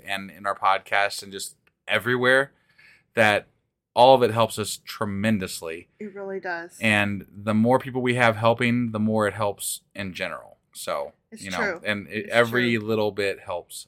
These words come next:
Speaker 1: honestly.
Speaker 2: Yes.
Speaker 1: So,
Speaker 2: Thank you, Faye.
Speaker 1: thank
Speaker 2: We
Speaker 1: you
Speaker 2: really
Speaker 1: so much.
Speaker 2: appreciate
Speaker 1: If
Speaker 2: you.
Speaker 1: anybody else would like to become a patron, um, you probably already know this by now, but you just go hop o-, hop over to patreon dot com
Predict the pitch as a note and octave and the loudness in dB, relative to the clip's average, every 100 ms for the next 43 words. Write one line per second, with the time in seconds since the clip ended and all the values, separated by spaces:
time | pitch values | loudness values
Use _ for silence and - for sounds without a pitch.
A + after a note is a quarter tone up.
0 | _ F#2+ F2 - - - _ G3+ G3+ F3+ | _ -4 -4 -8 -16 -20 _ -12 -8 -6
1 | F3 - - D#3 G#3+ G#3+ G#3+ G3 G3 F#3+ | -8 -10 -6 -4 -6 -8 -12 -8 -2 -2
2 | F#3 B2 B2 A#2+ B2+ C3 A#2+ A#2 A2+ - | 2 2 2 2 2 4 6 6 4 -4
3 | - A#2 B2+ C3+ C#3 C#3 C3 A#2+ B2+ - | -2 2 4 4 6 4 6 4 4 0
4 | - G#2 G#2+ G#2+ A2+ A#2 A2 - A#2+ C3 | -8 -12 -2 0 -2 -4 -8 -4 -4 -2
5 | C#3 C#3 - E3 F3+ _ _ G#2+ G2+ F#2+ | -4 -4 -6 -10 -12 _ _ -2 0 0
6 | F2+ F#2 - - F2+ F#2 F#2 G2 G2 G#2 | -4 -20 -20 -6 -2 -2 0 2 2 2
7 | G#2 G#2+ G#2+ G#2+ G#2+ A2 C3 A2 - G2 | 0 0 0 0 0 0 0 -4 -8 -14
8 | F2+ - F#2 - G2 F#2+ B2 A#2+ B2 A#2 | -16 -8 -8 -4 -6 -4 0 0 0 -6
9 | A2+ C3 C3 B2+ A#2 A2+ G#2+ - B2+ A#2+ | -4 -4 -2 -2 -2 0 0 0 2 2
10 | B2+ | 0